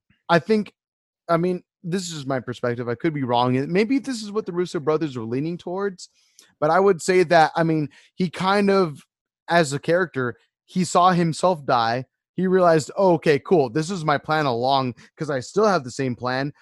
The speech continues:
Apparently, I executed it. These other characters fucking, these people hate me for it. So, fuck 'em. I know what I like, and I know what I don't like, and I don't like people trying to go against what I want, because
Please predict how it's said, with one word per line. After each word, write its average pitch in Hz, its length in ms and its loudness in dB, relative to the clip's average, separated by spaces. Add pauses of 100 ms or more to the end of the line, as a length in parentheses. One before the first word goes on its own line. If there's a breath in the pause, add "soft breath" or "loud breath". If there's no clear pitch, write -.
(120)
Apparently, 175 560 -2
I 131 80 -6
executed 127 640 -4
it. 139 180 0 (260 loud breath)
These 190 360 0
other 196 320 4
characters 170 500 -2
fucking, 139 560 -4
these 139 200 -6
people 147 320 -6
hate 202 260 -2
me 156 200 -2
for 127 220 0
it. 165 140 0 (260 loud breath)
So, 220 480 6 (460)
fuck 240 240 4
'em. 147 160 4 (280)
I 196 160 4
know 226 180 6
what 226 140 6
I 185 80 2
like, 202 300 2
and 185 80 0
I 156 80 0
know 156 140 0
what 202 120 0
I 160 60 0
don't 180 280 -4
like, 151 280 -4
and 170 100 -4
I 160 80 0
don't 202 220 0
like 190 220 0
people 190 240 -4
trying 160 200 -2
to 143 60 0
go 147 220 6
against 151 320 -2
what 131 140 0
I 135 180 2
want, 147 340 2
because 135 340 -2